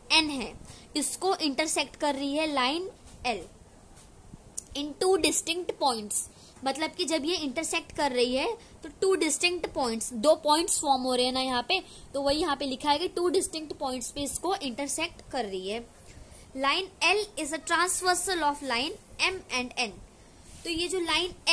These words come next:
L है ये क्या है? Transversal है line M और line N का। कौन transversal है?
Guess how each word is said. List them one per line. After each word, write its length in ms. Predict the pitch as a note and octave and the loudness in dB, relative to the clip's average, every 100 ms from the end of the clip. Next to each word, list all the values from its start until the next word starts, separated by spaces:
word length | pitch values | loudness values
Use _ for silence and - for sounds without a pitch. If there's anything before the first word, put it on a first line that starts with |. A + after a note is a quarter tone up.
| F4+ | 4
L 120 | G4 | 4
है 100 | C4+ | 0
ये 180 | B3+ C#4+ | 0 0
क्या 160 | D4+ | 0
है? 140 | D4 F4+ - | 0 0 2
Transversal 840 | E4 D4+ D4 D#4+ D#4 - F#4 F#4+ | 2 2 2 2 4 4 4 4
है 160 | D#4 D4 | 4 4
line 320 | C4 C4+ C4+ - C#4 | 4 2 -2 2 2
M 120 | E4 A#4 - - - | 2 -2 -4 -14 0
और 160 | B3+ A#3+ | 2 4
line 360 | A3+ B3+ G4 - C#4+ A#3+ | 4 4 2 -2 0 0
N 120 | G#3 - | -2 -10
का। 160 | F3 A#3+ - - - - | -12 -14 -16 -16 -16 -4
कौन 160 | C#4+ D4 | -4 -2
transversal 680 | D#4 C#4+ - D4 E4 D#4 | -2 -4 -2 -4 0 0
है? 100 | D#4+ | 0